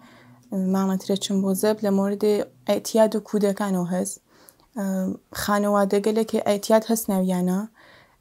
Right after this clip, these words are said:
ئە، وا ئایسە، ئە، یانێ چۆن بێژم، بەعزێ شەرایەت هەست ناو خانەوادە. ئەو باوکە، ئەو، ئە، ئە، سەرپەرست خانەوادە خۆی حەزەکە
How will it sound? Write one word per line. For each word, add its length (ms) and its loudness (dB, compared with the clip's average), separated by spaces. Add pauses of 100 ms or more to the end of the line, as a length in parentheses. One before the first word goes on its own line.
(120)
ئە، 80 0 (320)
وا 180 0 (100)
ئایسە، 360 2 (720)
ئە، 100 -2 (520)
یانێ 280 0
چۆن 220 0
بێژم، 320 0
بەعزێ 420 2
شەرایەت 440 2
هەست 320 2
ناو 120 2
خانەوادە. 640 0
ئەو 160 4
باوکە، 420 4 (100)
ئەو، 160 4 (400)
ئە، 140 0 (880)
ئە، 160 -4 (560)
سەرپەرست 600 2
خانەوادە 580 2
خۆی 180 6
حەزەکە 460 0